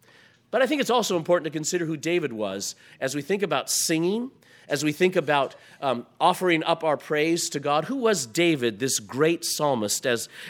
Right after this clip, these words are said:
as it's written in, at the end of Samuel, "The sweet psalmist of Israel." The sweet psalmist of Israel? Well, this sweet psalmist was a mighty, valiant warrior.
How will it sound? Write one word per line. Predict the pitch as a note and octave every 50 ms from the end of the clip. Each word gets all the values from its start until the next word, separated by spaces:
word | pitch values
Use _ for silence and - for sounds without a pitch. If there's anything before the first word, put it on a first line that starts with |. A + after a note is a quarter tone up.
| -
as | - C3+ B2 B2
it's | C3+ A#2+ - -
written | C3+ E3 E3+ - C#3 C3
in, | C3 B2 A#2+ A2+ A2 - - -
at | B2 A#2
the | B2 B2 C#3
end | D3 C#3+
of | C3+ -
Samuel, | - - C#3+ C#3 C3+ C3 B2 A#2+ A2+ G#2 - - - - -
"The | B2 C3+ C3+
sweet | - - - - D#3+ F3+ C4 C#4+ - - -
psalmist | - - - - - E3 E3 D#3+ D#3+ D#3 D#3+ D#3 - - - - -
of | C#3 B2 C#3+
Israel." | - C#3 B2 G#2+ F#2+ G2 F#2+ E2 - - - - - - - -
The | C3+
sweet | B2+ - - - E3 G3+ G#3+ G#3+ - - _ -
psalmist | - - - E3+ D3+ C3 A#2+ A2 A2 G#2+ - - - - - A3+ A#3 A#3+ B3 B3 A#3+ A#3+
of | - A#2+ A2+
Israel? | - D3 C3+ - - G#2 F2 D#2 D2 - - - - - - - - - - - - - -
Well, | F#3+ G#3+ A3+
this | D4 D4+ -
sweet | - - G3 G#3+ C4+ C#4+ - -
psalmist | - - - G3 F#3+ G#3 G3 C#3 G#2+ F2 F2+ - - - - - - _ _ _ _ - - - - - - _ -
was | - E3 D#3+
a | E3 D3
mighty, | C#3+ C#3+ C#3+ D#3 E3+ F#3 F3+ E3+ F3 F3 E3 -
valiant | - G#2+ A2 A2+ C#3+ C#3 C#3+ D3 C#3+ C#3 C3+ -
warrior. | G2+ G#2+ A#2 B2+ B2+ A#2 F2+ C#2+ - -